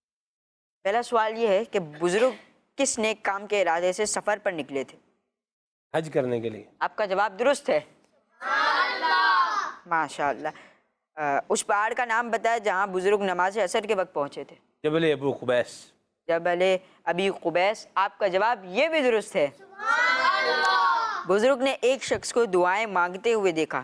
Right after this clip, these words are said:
Speaker 1: تو وہ شخصیت کون تھی؟
Speaker 2: وہ حضرت امام جعفر صادق رحمۃ اللہ تعالی علیہ تھے۔
Speaker 1: آپ کا جواب یہ بھی درست ہے۔ ماشاءاللہ الکریم، خوب توجہ رکھی ہے۔ اگلا سوال،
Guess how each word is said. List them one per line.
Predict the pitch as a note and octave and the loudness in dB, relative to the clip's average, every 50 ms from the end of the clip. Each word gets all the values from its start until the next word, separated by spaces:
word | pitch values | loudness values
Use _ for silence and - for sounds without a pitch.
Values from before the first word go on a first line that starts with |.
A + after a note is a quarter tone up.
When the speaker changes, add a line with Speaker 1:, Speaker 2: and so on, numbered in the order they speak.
| - - | -6 -6
Speaker 1:
تو | - E3+ | -2 -2
وہ | F3 F3 | -2 0
شخصیت | - F3+ - - - F3+ F3 G#3 A3+ - _ _ | -2 -4 -4 -4 -6 -2 0 0 -2 -2 _ _
کون | - F3+ E3+ F#3+ A3+ B3 | -2 0 2 2 0 -2
تھی؟ | - - B2+ - _ _ _ _ _ _ _ _ _ _ - | -6 -10 -18 -20 _ _ _ _ _ _ _ _ _ _ -4
Speaker 2:
وہ | A#2+ A2+ C#3 | -2 0 0
حضرت | C3+ E3+ F3+ F#3 D#3+ F#3 | 2 0 0 0 -2 -2
امام | F3 D#3+ A#2+ C3+ C3+ C#3+ D3 D3+ D3+ D3 | -2 -2 -2 0 0 0 0 0 0 -2
جعفر | C#3 A#2+ C3 C3 C3 - C#3 C3 B2 | -2 0 0 0 0 -2 -4 -6 -6
صادق | - - - B2+ C3+ C#3 C#3+ C3+ - - _ _ _ _ _ _ _ _ _ - | -6 -2 -2 0 0 0 -2 -6 -8 -14 _ _ _ _ _ _ _ _ _ -4
رحمۃ | C3 - - D3 B2+ A#2+ | -4 -4 -4 -4 -6 -4
اللہ | B2 A#2+ A#2 A#2 A2+ A2+ A#2 - | -2 0 0 0 0 -2 -4 -2
تعالی | A#2+ A2 A2 G#2+ G#2+ A2 A2 | 0 0 0 2 2 0 0
علیہ | G#2+ G#2+ G2+ | 0 -2 -6
تھے۔ | - - - - - | -8 -12 -20 -10 -8
Speaker 1:
آپ | F3+ F3+ - | -8 -6 -2
کا | - A3+ | -2 -2
جواب | G3 F#3+ G3+ G#3 A#3 C4 B3 G3+ | 0 0 2 2 2 0 -2 -2
یہ | F#3+ G#3 C#4+ E4 | -2 0 0 2
بھی | F4 F#4 E4 | 2 2 2
درست | C#4+ C#4 B3 C4 B3+ - - G#3 | 2 4 2 2 0 -2 -2 0
ہے۔ | A#3 G#3+ F3+ E3 E3 - - - - A4 A#4 - - - - - C6+ G4 G4 - - F#4 F#4+ F#4+ F#4+ F#4 - - - - - - - - | 0 0 0 -2 -4 -10 -18 -16 -6 -2 0 2 2 2 2 2 2 2 2 2 2 0 0 2 2 2 2 2 2 2 2 2 2 2
ماشاءاللہ | F3 F3 F3 - - F3+ E3 E3 D#3+ D#3+ E3 | 0 0 -2 -2 -2 -2 -2 -2 -2 0 0
الکریم، | E3 D#3+ D#3 D#3+ - E3+ D#3+ E3+ F#3 F#3+ F3+ E3 - | 0 0 -2 -2 -2 0 0 2 0 0 -2 -4 -2
خوب | - A#3+ B3 A#3+ - | 0 0 0 0 0
توجہ | A#3 A3 G#3+ G#3+ F#3+ G#3 A3 | 0 2 2 2 2 0 0
رکھی | G#3+ G3 F#3+ - - F#3+ F#3+ F#3 E3 | 0 0 -2 -6 -6 -4 -2 0 0
ہے۔ | C#3 C3+ - - - _ _ _ _ _ _ - | -2 -2 -6 -14 -20 _ _ _ _ _ _ -4
اگلا | G3+ A#3 B3+ B3+ A#3 | -2 0 0 0 0
سوال، | A3 - F3+ D3 - | -2 -2 -2 -4 -4